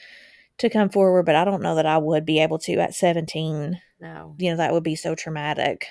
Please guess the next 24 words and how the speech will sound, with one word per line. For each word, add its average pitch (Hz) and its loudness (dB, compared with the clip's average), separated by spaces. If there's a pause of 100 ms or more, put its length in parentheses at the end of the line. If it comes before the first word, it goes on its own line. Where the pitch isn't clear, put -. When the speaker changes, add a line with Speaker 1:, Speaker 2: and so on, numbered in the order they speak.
(160)
Speaker 2:
Well, 208 -8
and 269 -6
to 214 -10
think, 180 -10
I, 190 -2
I 175 4
don't 233 0
want 190 -6
to 165 -4
minimize 160 -4
what 160 -6
any 185 -6
of 160 -6
our 143 -2
families 147 -10
go 127 -10
through 117 -10
with 170 -10
the 151 -6
loss 147 -6
of 151 -6 (120)
a 165 -4
loved 139 -8
one 143 -14